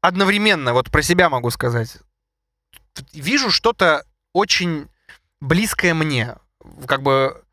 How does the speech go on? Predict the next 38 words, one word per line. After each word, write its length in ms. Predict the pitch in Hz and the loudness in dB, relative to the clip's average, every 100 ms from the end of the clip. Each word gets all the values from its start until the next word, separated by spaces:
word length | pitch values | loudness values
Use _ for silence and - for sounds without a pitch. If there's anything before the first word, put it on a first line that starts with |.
| _ _ - | _ _ 0
«Мужик, 340 | 208 180 135 | 2 2 0
я 100 | 151 | 0
ни 100 | 196 | 2
хера 300 | 277 240 214 | 2 2 2
не 100 | 190 | 0
понял, 300 | 165 160 135 | 0 -2 0
че 120 | 127 - | -4 -6
ты 120 | 139 | -6
сказал, 360 | - 143 254 | -2 0 0
но 120 | 175 135 | -2 -4
ты 120 | 214 | -4
мне 140 | 160 | -4
близок». 480 | 127 123 - - - | -6 -10 -14 -18 -14
Типа, 260 | - - 135 | -12 -6 -2
вот 200 | 139 - | -2 -2
как 180 | 135 | -6
в 80 | - | -2
том 260 | 156 143 127 | -4 -2 -4
было 200 | 131 123 | -4 -6
в 60 | |
фильме, 340 | - 139 127 120 | -4 -6 -4 -4
в 380 | 120 131 131 123 _ _ _ _ _ 143 | 0 2 2 -2 _ _ _ _ _ -4
«Джей 140 | 160 | -2
и 20 | |
молчаливый 420 | 151 143 147 143 | 0 0 0 0
Боб». 260 | 139 135 - - _ _ _ - - _ _ - | 2 0 -2 -10 _ _ _ -20 -20 _ _ -6
Ну, 380 | 165 170 170 180 | 0 2 2 0
типа, 340 | - 185 196 185 | -2 0 2 2
чел 400 | - 240 277 233 | 2 2 2 0
совмещает 600 | - 165 170 240 233 156 | -2 0 2 4 2 0
в 60 | - | -2
себе, 260 | 160 175 | 0 2
как 160 | 143 139 | 2 0
бы, 180 | 139 139 | 2 2
угар 640 | 165 147 175 185 156 135 | 0 2 4 4 0 -6
на 240 | 131 135 | -4 0
тему, 360 | 135 156 139 123 | 2 2 2 0
там, 600 | 120 117 120 131 135 | 0 -2 -6 -12 -16